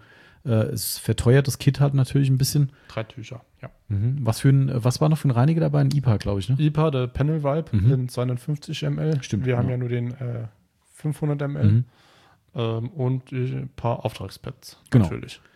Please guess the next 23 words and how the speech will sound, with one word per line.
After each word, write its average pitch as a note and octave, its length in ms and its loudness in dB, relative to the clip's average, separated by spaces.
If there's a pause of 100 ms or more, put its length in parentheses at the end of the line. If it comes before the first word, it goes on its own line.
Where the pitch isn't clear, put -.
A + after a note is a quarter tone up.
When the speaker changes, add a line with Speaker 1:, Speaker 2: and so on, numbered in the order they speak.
(200)
Speaker 1:
Genau. F#2 320 -10
Aber A2+ 180 4
in B2 100 8
Summe D#3 360 4
ein A#2+ 100 0
faires C3 320 4
Ding E3+ 180 0
auf D#3+ 140 -4
jeden D#3 140 0
Fall. D#3 280 2
Also B2+ 240 -4
preislich A#2+ 460 -2
Speaker 2:
Auf - 40 -8
jeden B2+ 100 -2
Speaker 1:
ist - 60 -10
Speaker 2:
Fall. - 20 -
Speaker 1:
das - 180 -4
absolut - 360 -4
ein, A2 220 -2
ein G#2 100 -2
Angebot, A#2+ 460 -2
was G#2+ 200 -2
man G2+ 220 0